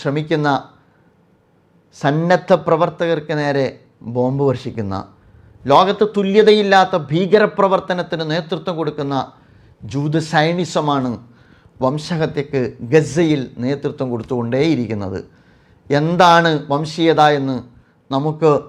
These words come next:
ഗസയിൽ നിന്ന് മനസ്സിലാക്കാൻ കഴിയും. ഗസ വംശീയത മാത്രമല്ല നമുക്ക് വ്യക്തമാക്കി തരുന്നത്, സത്യവും അസത്യവും തമ്മിലുള്ള വ്യത്യാസം കൂടി മനസ്സിലാക്കി തരുന്നുണ്ട്. ഗസ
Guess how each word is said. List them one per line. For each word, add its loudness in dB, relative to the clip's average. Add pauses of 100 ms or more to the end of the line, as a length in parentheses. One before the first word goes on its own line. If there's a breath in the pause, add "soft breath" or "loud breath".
(360 soft breath)
ഗസയിൽ 0
നിന്ന് -4
മനസ്സിലാക്കാൻ -4
കഴിയും. -6 (600 soft breath)
ഗസ 2 (520)
വംശീയത 2 (140)
മാത്രമല്ല 2 (260)
നമുക്ക് -8
വ്യക്തമാക്കി -6
തരുന്നത്, -8 (580 soft breath)
സത്യവും 0
അസത്യവും -2
തമ്മിലുള്ള 0 (360)
വ്യത്യാസം -2
കൂടി -2 (180)
മനസ്സിലാക്കി -2
തരുന്നുണ്ട്. -6 (420)
ഗസ 0